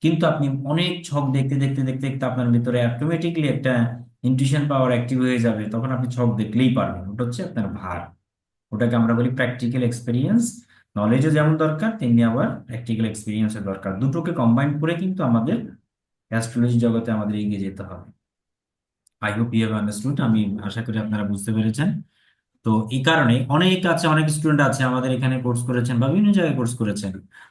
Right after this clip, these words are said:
তারা শুধুমাত্র জানে, বেসিকটা জানে, গ্রহ নক্ষত্র রাশি এগুলো সম্পর্কে তারা জানে, মানে, ক্যালকুলেশনও জানে কিছুটা, কিন্তু প্র্যাকটিক্যালি ছক দেখতে গেলে আমরা, আহ, ক্লায়েন্ট দেখতে গিয়ে ঝামেলা হয়ে যায়, নানান প্রশ্ন বলে, সমাধান করতে সমস্যা হয়ে যায়।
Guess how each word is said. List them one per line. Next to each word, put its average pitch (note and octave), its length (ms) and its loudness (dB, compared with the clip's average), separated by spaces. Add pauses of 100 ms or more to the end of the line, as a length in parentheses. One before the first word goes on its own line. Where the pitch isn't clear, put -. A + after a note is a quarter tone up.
তারা C#3+ 180 4
শুধুমাত্র E3+ 640 0
জানে, A2+ 540 4
বেসিকটা D#3+ 680 0
জানে, G#2+ 380 0 (440)
গ্রহ D3 280 6
নক্ষত্র D3+ 440 2
রাশি C3+ 340 2
এগুলো C3 180 2
সম্পর্কে C3+ 360 2
তারা B2 240 2
জানে, A#2 600 2
মানে, A2+ 220 2
ক্যালকুলেশনও A#2+ 680 2
জানে A2+ 240 4
কিছুটা, A#2 400 -4
কিন্তু D3 480 0 (300)
প্র্যাকটিক্যালি D#3+ 520 4
ছক C#3 260 0
দেখতে C#3+ 300 0
গেলে C#3+ 240 0
আমরা, A2+ 640 2 (340)
আহ, G#2 500 -2
ক্লায়েন্ট A2 340 4
দেখতে A2 260 -2
গিয়ে G#2 140 0
ঝামেলা G2+ 360 0
হয়ে F#2+ 220 -4
যায়, F#2+ 140 -8
নানান D3+ 340 2
প্রশ্ন B2+ 420 -2
বলে, A2 420 2
সমাধান G#2+ 460 0
করতে A2+ 280 -4
সমস্যা G2 460 -6
হয়ে F2 120 -12
যায়। F2 160 -16